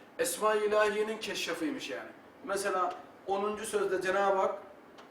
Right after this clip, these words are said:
e, onuncu sözdeki ayette, Üstad Hazretleri o ayeti almış. E, oradaki ayette Cenab-ı Hak, e, haşrin,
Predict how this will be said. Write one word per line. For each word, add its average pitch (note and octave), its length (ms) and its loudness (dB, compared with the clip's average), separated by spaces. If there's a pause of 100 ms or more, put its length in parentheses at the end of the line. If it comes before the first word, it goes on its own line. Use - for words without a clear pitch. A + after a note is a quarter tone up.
(540)
e, C#3+ 60 -2
onuncu F#3+ 520 0
sözdeki F#3+ 540 2
ayette, F#3 420 6
Üstad E3 280 0
Hazretleri F#3 360 2
o F3+ 80 6
ayeti F3 280 6
almış. F#3 520 0 (1500)
E, C3+ 200 0 (880)
oradaki G3+ 480 2
ayette F3+ 480 2
Cenab-ı F#3 420 2
Hak, - 180 2 (1200)
e, - 80 -12 (960)
haşrin, F3+ 540 0